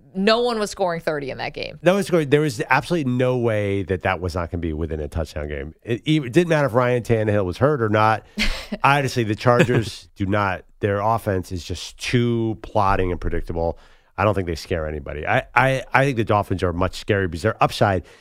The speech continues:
Speaker 2: is much
Speaker 1: It's
Speaker 2: higher.
Speaker 1: huge. I
Speaker 2: I'm,
Speaker 1: get it.
Speaker 2: I'm not saying that the Dolphins are gonna do that, but I don't think the upside of the Chargers is they win by six instead of five. That's, like, the best game they ever had.
Speaker 1: <laughs> I don't trust their coach. The other thing is about the Ravens.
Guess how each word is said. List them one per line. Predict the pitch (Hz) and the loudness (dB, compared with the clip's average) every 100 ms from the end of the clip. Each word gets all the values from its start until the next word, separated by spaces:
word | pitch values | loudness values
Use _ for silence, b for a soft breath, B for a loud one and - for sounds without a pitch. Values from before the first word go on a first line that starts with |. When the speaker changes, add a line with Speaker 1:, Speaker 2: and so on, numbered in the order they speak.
| b | b
Speaker 2:
is | 101 | -6
much | 87 107 | 0 0
Speaker 1:
It's | 95 | 2
Speaker 2:
higher. | 101 95 82 | 4 4 0
Speaker 1:
huge. | - - | -6 2
I | 165 | 4
Speaker 2:
I'm, | 170 | 4
Speaker 1:
get | 175 | 6
it. | |
Speaker 2:
I'm | 156 | 4
not | 175 165 | 4 2
saying | 165 147 127 | 4 4 2
that | 113 | 0
the | 101 | 2
Dolphins | 110 107 - 90 | 2 2 0 -2
are | 87 | -2
gonna | 90 85 | -2 -2
do | 78 104 | -2 0
that, | 131 156 151 - - | 2 0 -4 -10 2
but | 110 98 95 - b b b _ | 2 4 -2 -8 b b b _
I | 113 | 2
don't | 123 127 | 2 2
think | 117 | -2
the | 98 | 0
upside | 120 - - 110 107 | 0 2 4 4 4
of | 98 | 2
the | 87 | -2
Chargers | - 107 101 85 78 | 2 2 2 -2 -4
is | 78 | -2
they | 87 | 0
win | 82 87 | 0 0
by | 82 78 78 | 0 -2 -2
six | - 113 - | 0 -2 0
instead | 87 82 - 90 | -4 -6 -2 -2
of | 73 | -2
five. | - 71 67 73 | -2 -4 -6 -4
That's, | 107 117 127 | -2 0 2
like, | 107 - | 0 0
the | |
best | 78 76 98 - | -2 0 0 2
game | 98 | 0
they | 90 80 | 2 2
ever | 85 | 2
had. | 82 80 110 151 254 | 2 0 -2 -8 -8
Speaker 1:
<laughs> | 247 | -6
I | - | -4
don't | 180 175 | -4 -2
trust | 175 | -6
their | 160 | -6
coach. | 147 151 147 - | -6 -6 -8 -6
The | 185 185 | -4 0
other | 214 254 254 | 0 0 0
thing | 226 190 170 | 0 0 -2
is | 170 160 156 160 - _ - | -2 -2 -2 -8 -12 _ -4
about | 170 165 160 | 0 2 2
the | 156 | -2
Ravens. | 143 160 175 143 - - | -2 -4 -4 -6 -10 -20